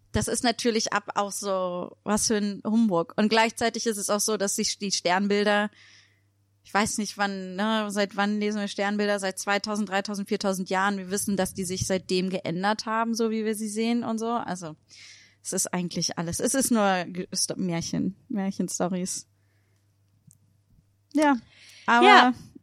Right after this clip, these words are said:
Speaker 1: Also, ich glaube, wir bringen einfach, ich glaube, es ist der Punkt, wo wir eine Expertin rein-, reinholen sollten. Und zwar ist das unsere sehr bezaubernde Gästin heute. Sie ist eine der besten Stand-up-Comedians Deutschlands. Sie ist heiß gefragte Autorin.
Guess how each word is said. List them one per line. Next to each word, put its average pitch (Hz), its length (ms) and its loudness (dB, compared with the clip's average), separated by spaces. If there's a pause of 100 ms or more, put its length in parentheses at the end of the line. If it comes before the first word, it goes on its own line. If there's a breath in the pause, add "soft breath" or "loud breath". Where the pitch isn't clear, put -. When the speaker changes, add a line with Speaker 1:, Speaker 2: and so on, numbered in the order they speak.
(380)
Speaker 1:
Also, 262 280 4
ich - 160 0
glaube, 285 340 6
wir 285 100 2
bringen 285 360 4
einfach, 269 300 4 (360 loud breath)
ich 240 160 -2
glaube, 302 220 6
es 311 80 2
ist - 80 2
der 269 80 6
Punkt, 269 180 2
wo 269 120 6
wir 214 40 2
eine 226 120 6
Expertin 214 580 2
rein-, 185 500 2
reinholen 196 420 4
sollten. 180 320 2
Und 202 140 0
zwar 220 180 2
ist 226 120 0
das 254 120 0
unsere 302 360 4 (340 loud breath)
sehr 240 280 4
bezaubernde 262 520 4
Gästin 185 540 2
heute. 202 500 4 (320 loud breath)
Sie 226 140 2
ist - 240 0
eine 254 320 6
der 233 140 4
besten 247 580 2
Stand-up-Comedians 220 960 4
Deutschlands. 185 880 4 (320 loud breath)
Sie - 180 0
ist - 300 2 (160)
heiß 311 240 4
gefragte 208 420 0
Autorin. 202 840 2